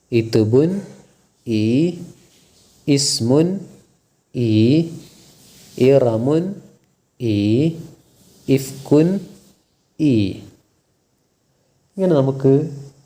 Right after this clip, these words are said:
പല പദങ്ങളിൽ നിന്നും ഈ കണ്ടെത്തി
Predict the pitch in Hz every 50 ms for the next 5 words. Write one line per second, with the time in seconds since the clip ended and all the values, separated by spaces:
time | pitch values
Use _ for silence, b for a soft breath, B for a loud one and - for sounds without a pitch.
0 | _ _ _ _ B B B B B B B B B B B B B B - -
1 | 139 151 160 143 143 139 135 139 143 143 143 143 139 135 131 127 131 127 127 127
2 | 131 131 135 135 135 - - - 160 165 185 190 180 - 120 110 110 107 110 110
3 | - - 123 120